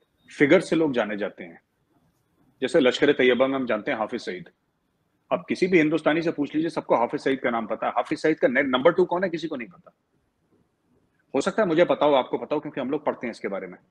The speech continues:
लेकिन लोगों को नहीं पता है। People identify a terror outfit by its head। अलकायदा, ओसामा बिन लादेन, ऐमान अल जवेरी, ठीक है? ये एक,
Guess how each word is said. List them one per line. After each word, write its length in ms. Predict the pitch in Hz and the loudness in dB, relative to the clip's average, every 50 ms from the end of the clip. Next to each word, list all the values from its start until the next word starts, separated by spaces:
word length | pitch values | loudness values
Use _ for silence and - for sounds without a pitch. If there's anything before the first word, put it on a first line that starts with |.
| _ - | _ -10
लेकिन 200 | - 131 - 196 | -8 -6 -2 -2
लोगों 220 | 190 196 196 220 | 0 0 0 0
को 60 | 220 233 | -2 -2
नहीं 140 | 240 220 | -2 -2
पता 200 | - - - - | -4 -4 -6 -6
है। 80 | 101 101 _ _ - 151 | -8 -8 _ _ 2 2
People 260 | 151 151 226 - - - 135 | 4 4 4 2 4 2 2
identify 520 | 123 123 139 139 139 175 156 - 170 185 208 226 220 - _ _ _ _ _ _ _ _ - 165 | 2 2 0 -2 -2 -4 -2 0 2 2 2 0 -2 -8 _ _ _ _ _ _ _ _ -6 -6
a 40 | 151 - - | -2 2 2
terror 200 | 143 151 185 196 | 4 4 4 4
outfit 400 | 165 139 135 - - - 202 196 - - - - | 2 2 0 -2 -4 -6 -6 -6 -8 -12 -10 -4
by 100 | 123 131 | -2 0
its 160 | 139 135 - - | 0 -2 -2 -4
head। 140 | 120 107 90 - _ 135 | -6 -6 -6 -8 _ -6
अलकायदा, 400 | 139 143 - 165 156 156 196 214 226 - - - | -6 0 2 2 4 4 4 2 2 -2 -8 -12
ओसामा 260 | 131 - 135 127 123 | -10 -10 -10 -8 -8
बिन 160 | 120 117 107 | -8 -8 -8
लादेन, 280 | 104 101 92 98 95 92 _ _ _ _ _ _ _ _ _ _ _ - | -10 -10 -10 -12 -14 -16 _ _ _ _ _ _ _ _ _ _ _ 0
ऐमान 240 | 156 147 160 165 170 | 2 2 4 2 2
अल 140 | 160 151 139 | 0 0 -2
जवेरी, 300 | 135 127 120 113 104 101 - _ _ _ _ _ _ _ _ _ _ _ _ _ _ _ _ _ _ _ _ _ | -2 -2 -4 -4 -6 -10 -16 _ _ _ _ _ _ _ _ _ _ _ _ _ _ _ _ _ _ _ _ _
ठीक 140 | - 202 294 | -8 -8 -8
है? 100 | 240 - _ _ _ _ _ _ _ _ _ _ _ _ _ - | -10 -14 _ _ _ _ _ _ _ _ _ _ _ _ _ -6
ये 100 | 226 240 | -4 -4
एक, 280 | 160 196 202 202 - | -2 -4 -4 -6 -8